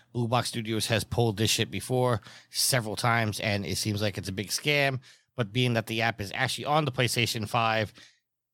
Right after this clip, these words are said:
leads a little credibility that they may actually pull through this time. So we'll get back with that. Uh,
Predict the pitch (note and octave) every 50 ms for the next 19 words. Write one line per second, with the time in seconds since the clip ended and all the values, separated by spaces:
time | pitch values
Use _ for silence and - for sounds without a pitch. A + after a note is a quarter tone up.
0 | _ _ - A2+ C3 C3 B2 A2+ B2 A2 A#2+ A#2+ A2 - - B2 A2+ G#2 G2+ A2+
1 | A2+ A2+ G#2+ G2 F2+ G2 F#2+ - G2+ G2+ G2 G#2+ G#2+ G#2+ G#2+ G#2+ G#2+ - - G#2
2 | - - G#2+ F#2+ - - D3 D3 C3+ F#2+ F#2 - - - F#2 D#2+ D#2 C#2+ - -
3 | - - _ _ _ _ _ _ _ _ - F#2+ D#2+ - - _ _ _ _ _
4 | _ _ _ - A2 A2+ G#2+ A#2+ A2 A#2+ A2+ A2 - - G2+ - - A2+ F#2 -
5 | - - - - - _ _ _ _ _ _ _ _ _ _ _ _ - - -
6 | C3 C3+ C3+ C#3 C3+ C3+ C3+ C3+ C3+ C3+ B2+